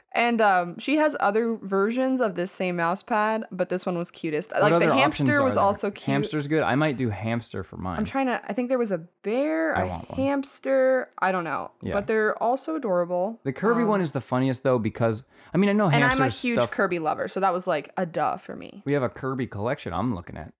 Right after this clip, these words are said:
Speaker 2: You're looking
Speaker 1: Mm-hmm.
Speaker 2: at your Kirby mouse pad. I'm facing a different way. I'm looking at a Kirby
Speaker 1: I feel like
Speaker 2: collection.
Speaker 1: Kirby is just such a pure being.
Speaker 2: I really, really, really appreciate the old school Kirby face plush that you have.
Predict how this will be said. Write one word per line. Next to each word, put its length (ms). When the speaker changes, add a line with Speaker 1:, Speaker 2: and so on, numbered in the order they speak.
Speaker 2:
You're 140
looking 140
Speaker 1:
Mm-hmm. 80
Speaker 2:
at 60
your 100
Kirby 280
mouse 240
pad. 140
I'm 120
facing 360
a 60
different 300
way. 80
I'm 120
looking 180
at 100
a 40
Kirby 320
Speaker 1:
I 40
feel 180
like 140
Speaker 2:
collection. 120
Speaker 1:
Kirby 260
is 140
just 180
such 200
a 60
pure 480
being. 580
Speaker 2:
I 80
really, 600
really, 340
really 340
appreciate 800
the 160
old 240
school 300
Kirby 300
face 280
plush 320
that 100
you 100
have. 180